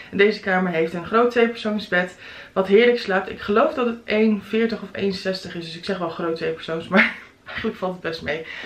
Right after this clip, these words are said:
Als ik denk aan groot, dan denk ik aan één tachtig. Maar de matrassen slapen echt fantastisch. Ik heb daar iedere keer super lekker geslapen.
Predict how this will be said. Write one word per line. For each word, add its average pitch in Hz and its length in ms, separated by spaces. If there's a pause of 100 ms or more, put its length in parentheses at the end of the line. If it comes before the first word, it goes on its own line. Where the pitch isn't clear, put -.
(120)
Als 165 160
ik 180 100
denk 165 220
aan 165 120
groot, 151 260
dan 160 180
denk 151 180
ik - 100
aan 143 120
één 160 160
tachtig. 160 480
Maar 208 200
de 208 100
matrassen 220 440
slapen 214 500
echt 240 240
fantastisch. 214 720
Ik 202 120
heb 202 120
daar 202 120
iedere 233 220
keer 202 220
super 233 260
lekker 214 260
geslapen. 196 720